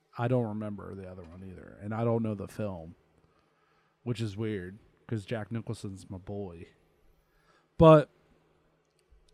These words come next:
he mentions the movie, and everyone's like,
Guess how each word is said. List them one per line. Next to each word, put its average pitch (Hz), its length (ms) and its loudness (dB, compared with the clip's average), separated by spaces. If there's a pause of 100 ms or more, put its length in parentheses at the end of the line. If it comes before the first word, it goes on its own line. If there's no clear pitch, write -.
(1000)
he 143 200 2
mentions 147 420 4
the 143 100 2
movie, 139 320 8
and 123 160 4
everyone's 120 360 0
like, 92 300 -4